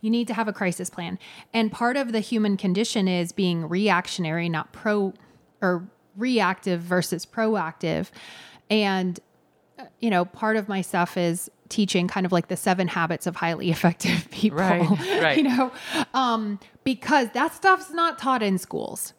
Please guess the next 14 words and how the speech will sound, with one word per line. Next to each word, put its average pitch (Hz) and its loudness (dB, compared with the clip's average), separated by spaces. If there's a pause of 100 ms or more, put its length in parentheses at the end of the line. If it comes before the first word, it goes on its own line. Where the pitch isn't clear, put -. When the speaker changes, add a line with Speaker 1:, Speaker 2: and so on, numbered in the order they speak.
Speaker 1:
right? 202 0
To 233 0
be 240 0
Speaker 2:
Right. 240 -8
Speaker 1:
proactive, 185 0
to - -6
be 202 0
all 185 2
of 170 -4
that. - -4
Now, 190 2 (140)
with 240 0
that 226 2
said, 180 -2